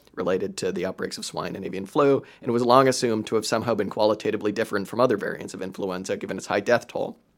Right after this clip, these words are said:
While this appears to be true in part, later reviews of the literature and historical," I hate this word, "epidemiological research found that it may not have been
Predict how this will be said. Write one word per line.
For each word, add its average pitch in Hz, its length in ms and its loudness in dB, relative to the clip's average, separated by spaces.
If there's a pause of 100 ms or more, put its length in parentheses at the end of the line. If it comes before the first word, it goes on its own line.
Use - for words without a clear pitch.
(720)
While 120 160 10
this 127 140 2
appears 185 400 8
to 120 80 -6
be 131 100 2
true 113 360 2
in 101 180 -6
part, 139 500 2 (540)
later 165 280 8
reviews 120 400 4
of 101 120 -6
the 120 80 4
literature 117 520 4
and 104 120 -2
historical," 120 920 4 (420)
I - 140 -10 (160)
hate - 180 -6
this - 160 -10
word, 82 280 -6 (520)
"epidemiological 127 1200 4
research - 680 -2 (240)
found 143 400 6
that 120 80 4
it 120 100 4
may 135 240 6
not 127 220 4
have 110 160 -4
been 104 320 2